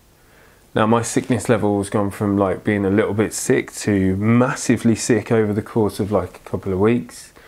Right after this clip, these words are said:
Uh, fatigue, I can't stay awake for very long. Um, I'm not sleeping very well. Pain level is probably a ten constantly. There's no way to stop this pain.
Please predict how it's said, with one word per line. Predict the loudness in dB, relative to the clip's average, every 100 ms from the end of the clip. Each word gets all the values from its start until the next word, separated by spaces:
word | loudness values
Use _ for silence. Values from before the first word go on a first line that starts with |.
| -20 -20 -20 -20 -20 _ -6
Uh, | -4 -2 -4 -4 -8 _
fatigue, | 0 0 2 2 4 4
I | 2
can't | 0 -2 -2
stay | -2 0 0
awake | 0 0 0 -2 -10
for | -10
very | -2 0 2
long. | 2 2 0 -2 -6 -18 -20 -20 _ _ -4
Um, | -2 0 0 -2 -4 -10 -8
I'm | -2 0
not | 0
sleeping | -4 0 0 2 0 2
very | 2 4
well. | 2 2 0
Pain | -4 -4 0 2 2
level | 0 0 0
is | -2
probably | -2 0 0
a | 0
ten | -4 -2 0 0
constantly. | 0 -2 -2 -2 -2 0
There's | 2 2 2
no | 2
way | 2 0
to |
stop | -2 -2 -2
this | -6
pain. | -6 -4 0 0 -4